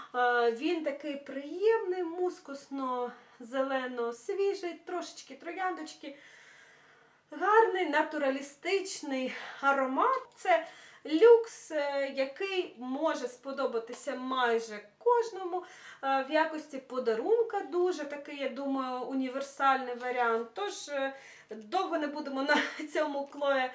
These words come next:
е, зупинятися, адже це аромат просто також в мене, е, він, е, лежав. Я, напевно, його і ніколи не тестувала. <laughs> І, е, знаю ці,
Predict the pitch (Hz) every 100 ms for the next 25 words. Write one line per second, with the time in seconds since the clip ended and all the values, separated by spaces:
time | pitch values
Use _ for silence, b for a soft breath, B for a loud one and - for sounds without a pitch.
0 | B B B 240 233 233 233 226 233 226
1 | 277 311 427 508 - 330 - 294 269 254
2 | 269 269 294 262 247 254 254 381 466 453
3 | 339 349 - 302 294 320 285 285 277 269
4 | 269 262 B B B 247 254 247 247 320
5 | 339 302 262 254 247 247 262 311 311 427
6 | 539 554 523 - 359 427 415 392 349 349
7 | 330 330 302 294 294 320 330 311 269 269
8 | 269 269 254 - 269 - 359 508 494 403
9 | - - - 302 311 - B B B 254
10 | 254 254 262 262 294 240 226 226 - 262